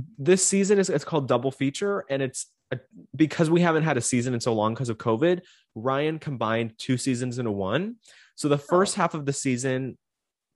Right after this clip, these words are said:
Speaker 1: I'm gonna try and do this without spoilers. This is public knowledge. The first half of the season, part one, is called Red Tide, and it's about vampires. Second half of the season is called Death Valley, and it's about Area fifty-one, aliens, government cover-up, like, stuff like conspiracies like we like.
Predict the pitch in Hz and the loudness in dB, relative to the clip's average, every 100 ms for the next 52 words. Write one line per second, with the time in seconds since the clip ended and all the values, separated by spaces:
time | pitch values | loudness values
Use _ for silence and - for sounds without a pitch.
0 | _ 135 139 123 143 135 123 113 123 95 | _ 0 0 2 2 2 2 2 0 0
1 | - 101 87 82 - _ - _ _ - | 0 -2 -2 -6 -12 _ -20 _ _ -2
2 | 156 139 110 92 87 71 - - - - | -2 0 -2 -2 -6 -8 -12 -20 -20 -4
3 | - - 214 233 226 185 175 165 170 151 | -2 4 4 4 -2 0 0 2 2 2
4 | 147 147 120 131 139 - 131 107 110 120 | 2 0 2 2 0 -2 -4 0 0 -2
5 | - 117 90 92 120 - _ _ 127 123 | -4 -4 -2 -4 -6 -14 _ _ -2 0
6 | 139 110 120 113 101 82 104 - _ _ | 0 2 0 2 -2 -2 -4 -8 _ _
7 | _ _ _ - - 175 196 185 160 165 | _ _ _ -4 2 4 4 2 2 0
8 | 139 143 - 123 131 123 123 117 - 120 | -2 -2 2 0 0 -2 -2 -4 0 2
9 | 117 110 117 104 104 113 151 160 123 120 | 2 0 -2 0 0 2 0 -2 -4 -4
10 | - 104 113 113 110 107 117 110 104 101 | -4 -4 -2 -2 -4 -8 -6 -2 -2 -2
11 | 104 107 104 98 98 - - 101 98 76 | -2 0 0 -2 -4 -6 -4 -4 -6 -4
12 | 110 98 95 - 107 - - 117 117 101 | -2 0 0 0 -4 -4 -2 -2 0 -2
13 | 104 101 107 104 110 98 90 101 85 64 | -4 -4 -2 -2 -4 -6 -4 -4 -4 -6
14 | - | -12